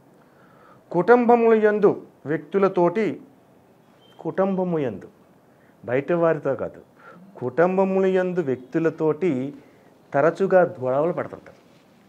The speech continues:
గొడవలు పడి వారి చేత కొన్ని కొన్ని మాటలు అనిపించుకోవడం అనేది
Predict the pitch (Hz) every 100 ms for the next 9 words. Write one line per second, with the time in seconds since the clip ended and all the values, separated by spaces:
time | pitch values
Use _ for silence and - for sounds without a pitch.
0 | _ _ _ - - _ _ - 131 160
1 | 208 233 202 202 196 147 151 151 - _
2 | _ - 151 160 160 165 156 156 135 135
3 | - _ _ _ _ _ _ - 151 143
4 | 135 110 - _ _ _ _ _ _ _
5 | _ _ 131 135 131 127 98 98 95 95
6 | 98